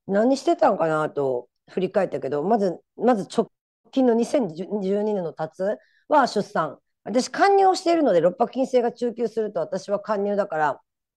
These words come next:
水極三号という今年と同じ三号でした。二千十二年、辰の年って。で、水の絵だから、水の絵って今年みたいに厳しくない。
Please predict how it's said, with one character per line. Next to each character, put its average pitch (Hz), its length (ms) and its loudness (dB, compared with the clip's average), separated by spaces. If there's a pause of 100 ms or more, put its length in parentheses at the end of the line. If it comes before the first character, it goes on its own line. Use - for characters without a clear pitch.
(880)
水 370 360 0
極 285 240 0
三 254 260 2
号 190 160 0
と 175 100 -4
い 165 120 -2
う 160 60 -4
今 247 180 -4
年 302 180 -2
と 277 160 -2
同 262 140 -2
じ 240 80 -6
三 240 320 -2
号 220 480 -2
で 175 180 -4
し - 80 -14
た。 131 220 -8
二 175 180 -4
千 175 340 0
十 185 200 0
二 180 100 -4
年、 147 180 -6
辰 175 300 -10
の 165 100 -4
年 147 260 -8
っ - 20 -16
て。 - 280 -8 (320)
で、 247 160 4
水 262 400 8
の 359 160 8
絵 349 80 8
だ 339 140 8
か 220 120 2
ら、 165 340 6 (540)
水 247 340 6
の 359 120 6
絵 392 40 4
っ 381 120 0
て 175 400 2 (680)
今 - 140 -2
年 311 280 2
み 339 100 2
た 285 100 0
い 202 40 -4
に 180 60 -4
厳 285 260 -4
し - 80 -14
く 185 140 -6
な 170 140 -4
い。 120 120 -12